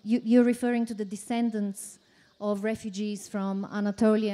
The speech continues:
and Cappadocia in Turkey who were forced, because they were Christians, to move into then new, the new Republic of Greece. And the same happened to Muslims from Greece and Bulgaria who were forcibly,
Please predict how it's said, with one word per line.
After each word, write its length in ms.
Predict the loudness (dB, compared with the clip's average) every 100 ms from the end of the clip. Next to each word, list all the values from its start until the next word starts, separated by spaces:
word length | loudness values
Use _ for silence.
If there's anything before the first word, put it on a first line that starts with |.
| -4
and 100 | -8
Cappadocia 680 | -8 -4 0 0 0 -6 -6
in 140 | -8
Turkey 560 | -6 -6 -8 -8 -8 -10 _ _
who 80 | -6
were 100 | -6
forced, 680 | -4 -4 -4 -6 -12 -18 -20 _ _ -12
because 300 | -8 -4 -4
they 100 | -2
were 100 | -4
Christians, 480 | -6 -8 -8 -10 -10
to 120 | -8
move 180 | -6 -6
into 420 | -6 -8 -6 -6 -8 _ _ _ _ _ _ -6
then 440 | -2 -2 -4 -6
new, 320 | -6 -2 -2 -2
the 100 | -2
new 240 | -2 -2
Republic 460 | -4 -6 -8 -8 -12
of 140 | -4
Greece. 400 | 0 0 -2 -8
And 160 | -8 -8
the 60 |
same 240 | -6 -4 -4
happened 340 | -6 -8 -6
to 60 | -2
Muslims 440 | -2 -2 -6 -8
from 140 | -10
Greece 300 | -8 -8 -8
and 120 | -8 -8
Bulgaria 460 | -6 -2 -2 -2
who 100 | -4
were 100 | -8
forcibly, 680 | -10 -14 -14 -16 -16 -14